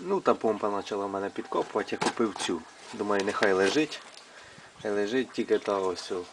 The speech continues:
вийде з строя вообще, то я цю поставлю. Ну, коротше, та помпа підкопувала в мене довго.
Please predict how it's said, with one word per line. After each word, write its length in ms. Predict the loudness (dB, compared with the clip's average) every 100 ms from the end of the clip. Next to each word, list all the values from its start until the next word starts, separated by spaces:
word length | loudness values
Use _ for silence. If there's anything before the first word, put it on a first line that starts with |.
| -16
вийде 320 | -2 0 0 -4
з 40 |
строя 380 | -2 -2 0 0
вообще, 480 | -2 -4 -4 -4 -4 -4
то 100 | -4 -4 -10 -20 -18
я 160 | -6 -6
цю 180 | -6 -10
поставлю. 560 | -6 -8 -6 -6 -6 -10 -18 -20 -20 -20 -16 -8 -8 -8 -10 -10 -12 -16 -20 -20 -20 -8
Ну, 340 | -2 -2 -2 -6 -10 -14 -14 -14 -12 -4
коротше, 460 | -2 -2 0 0 -2 -14 -8
та 80 | -6
помпа 360 | -2 0 0
підкопувала 720 | 0 -4 0 0 2 0 2
в 80 | 2
мене 240 | 2 0 2
довго. 460 | 2 2 0 -4